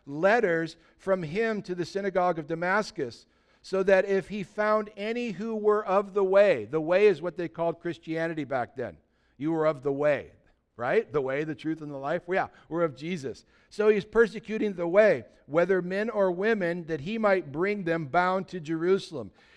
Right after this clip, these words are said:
And as he journeyed, he came near Damascus, and suddenly a light shone round him from heaven, and he fell to the ground. And he heard a voice saying, 'Saul, Saul, why are you persecuting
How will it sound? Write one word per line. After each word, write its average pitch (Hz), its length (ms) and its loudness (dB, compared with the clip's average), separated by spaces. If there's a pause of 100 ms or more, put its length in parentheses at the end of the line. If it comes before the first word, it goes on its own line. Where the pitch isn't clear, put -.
(100)
And 156 140 -4
as 214 200 4
he 240 120 -6
journeyed, 196 500 -2
he 165 120 -10
came 233 380 -6
near 220 220 2
Damascus, 190 680 0
and 165 120 -8
suddenly 214 440 2
a 165 100 4
light 202 340 2
shone 214 440 0 (240)
round 190 400 2
him 175 260 0
from 170 220 -6
heaven, 190 520 2 (240)
and 185 120 -4
he 196 80 0
fell 226 320 6
to 240 100 8
the 226 80 8
ground. 220 540 2 (320)
And 185 120 -2
he 196 100 -2
heard 226 280 6
a 226 80 8
voice 220 340 4
saying, 202 340 2 (220)
'Saul, 262 540 6
Saul, 240 760 2 (300)
why 233 300 6
are 254 100 10
you 220 180 -2
persecuting 196 920 -4